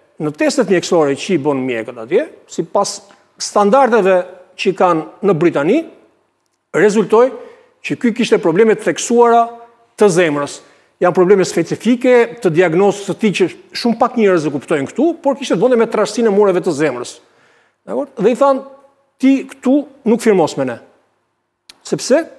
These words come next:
testet mjekësore rezultuan negative dhe ne nuk të marrim. Pra nuk marrim përgjegjësinë që do të marrim këtu, do të paguajmë dhe të ndodhi larg qoftë ajo që ndodhi tash në Shqipëri." Dhe u kthye përsëri në Zvicër, filloi të vazhdonte të luante futboll atje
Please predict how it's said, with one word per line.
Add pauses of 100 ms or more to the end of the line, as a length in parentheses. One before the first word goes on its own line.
(120)
testet
mjekësore (120)
rezultuan
negative
dhe
ne
nuk
të
marrim. (380)
Pra
nuk
marrim
përgjegjësinë (320)
që
do
të
marrim
këtu,
do
të
paguajmë
dhe
të
ndodhi
larg
qoftë
ajo
që
ndodhi
tash
në
Shqipëri." (720)
Dhe
u
kthye
përsëri
në
Zvicër, (300)
filloi
të
vazhdonte
të
luante
futboll
atje